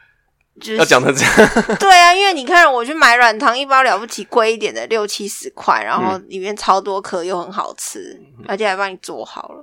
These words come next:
Speaker 2: 对。
Speaker 1: 但它这个不是，它就是化学做的。
Speaker 2: 享受过程啊。
Speaker 1: 对，所以它才叫治愈果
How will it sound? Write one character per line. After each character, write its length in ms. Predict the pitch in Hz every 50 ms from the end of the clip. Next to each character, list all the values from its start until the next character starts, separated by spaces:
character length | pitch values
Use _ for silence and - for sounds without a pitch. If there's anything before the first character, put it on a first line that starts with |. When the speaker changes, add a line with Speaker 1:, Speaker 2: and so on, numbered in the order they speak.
| _ _
Speaker 2:
对。 220 | - 92 69 - - _ _ _ _ _
Speaker 1:
但 160 | _ 214 202 202
它 100 | 190 190
这 120 | - -
个 100 | - -
不 160 | _ _ -
是， 220 | - - - - 208
它 120 | 220 208
就 60 | 175
是 160 | 175 - -
化 260 | - - - 127 - -
学 200 | - - - - - _
做 100 | - -
的。 0 |
Speaker 2:
享 140 | 110 101
受 180 | 110 127 127 120
过 180 | 117 127 113 101
程 120 | - - -
啊。 200 | - - - - _ _ _ _ _ _
Speaker 1:
对， 260 | _ - 202 185 185
所 160 | 180 - 220 220
以 40 |
它 120 | 214 220 214
才 120 | 208 196
叫 120 | 190 196 208
治 300 | 208 - - - 190 190
愈 220 | - - 196 170
果 260 | 147 - - 127 -